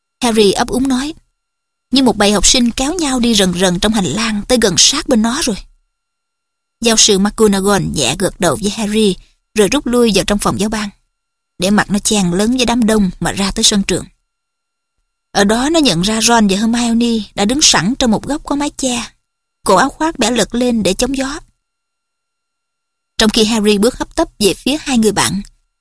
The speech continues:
nó xé cuộn giấy da để mở bức thư ra,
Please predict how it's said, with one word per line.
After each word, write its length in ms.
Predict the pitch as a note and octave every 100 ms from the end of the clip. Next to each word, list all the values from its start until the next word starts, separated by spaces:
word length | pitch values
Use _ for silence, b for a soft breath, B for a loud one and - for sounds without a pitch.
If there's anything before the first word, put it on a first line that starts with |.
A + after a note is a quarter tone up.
| _ _ -
nó 80 | A#3
xé 300 | - B3+ D#4+
cuộn 200 | G3+ F3
giấy 140 | A3+
da 220 | A#3 A3
để 140 | F3+ G#3+
mở 160 | D#3+
bức 180 | A3 -
thư 120 | A#3+
ra, 320 | G#3+ A3+ -